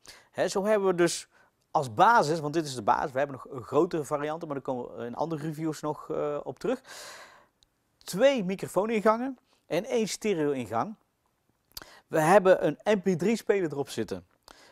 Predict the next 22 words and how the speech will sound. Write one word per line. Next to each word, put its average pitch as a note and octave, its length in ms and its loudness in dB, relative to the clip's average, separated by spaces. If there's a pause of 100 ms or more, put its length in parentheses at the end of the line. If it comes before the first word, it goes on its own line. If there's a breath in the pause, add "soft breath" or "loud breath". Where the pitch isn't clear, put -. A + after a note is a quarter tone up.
(140 loud breath)
We B2 120 0
hebben F#3+ 380 4
een F3+ 100 -4
equalizer F3 600 2
erop A2+ 160 -8
zitten. F#2 380 -10 (160)
We A#2 120 -8
hebben D#3+ 320 -2
effect - 600 0
erop D3 200 0
zitten. A2+ 460 -10
We C3+ 80 0
hebben D#3+ 500 -2
een C3 120 -4
monitor, D3 760 0
dus A#2 140 -10
een B2+ 160 -14
aux-groep, F#3+ 500 -2
eh, B2 160 4
erop A#2 300 -2
zitten. C3 400 -6 (1600 loud breath)
En B3 380 0